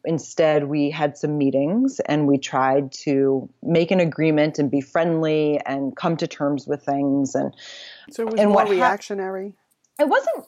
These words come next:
Speaker 1: reactionary as much as it was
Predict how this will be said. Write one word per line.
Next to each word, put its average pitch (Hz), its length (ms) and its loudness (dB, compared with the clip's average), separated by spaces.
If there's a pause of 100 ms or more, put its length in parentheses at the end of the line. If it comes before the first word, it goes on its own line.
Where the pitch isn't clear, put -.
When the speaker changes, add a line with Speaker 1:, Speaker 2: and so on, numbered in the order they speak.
(100)
Speaker 1:
reactionary 269 1040 0
as 208 260 -2
much 233 360 -2
as 214 320 0
it 196 240 0
was 165 960 0